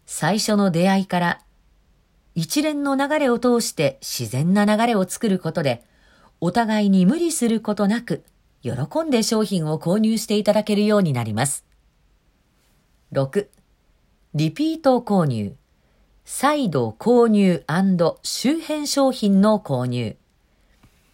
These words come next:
一度本命商品をご購入いただいたお客様のご縁を切らすことなく、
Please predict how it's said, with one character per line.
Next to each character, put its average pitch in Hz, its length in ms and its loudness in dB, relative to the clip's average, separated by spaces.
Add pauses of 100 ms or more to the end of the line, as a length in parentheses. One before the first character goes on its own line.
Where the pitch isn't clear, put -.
(440)
一 208 260 -2
度 311 300 2
本 220 280 0
命 220 160 2
商 202 200 0
品 143 260 -2
を 113 140 -4
ご 127 160 -4
購 247 200 0
入 233 200 0
い 208 60 -2
た 214 120 2
だ 208 80 4
い 202 100 0
た 180 160 2
お 180 60 2
客 214 160 -2
様 180 240 0
の 120 160 -4
ご 147 160 0
縁 202 240 0
を 107 160 -6
切 - 160 -6
ら 294 100 -2
す - 160 -10
こ 180 140 -4
と 117 160 -8
な 156 200 -4
く、 - 280 -4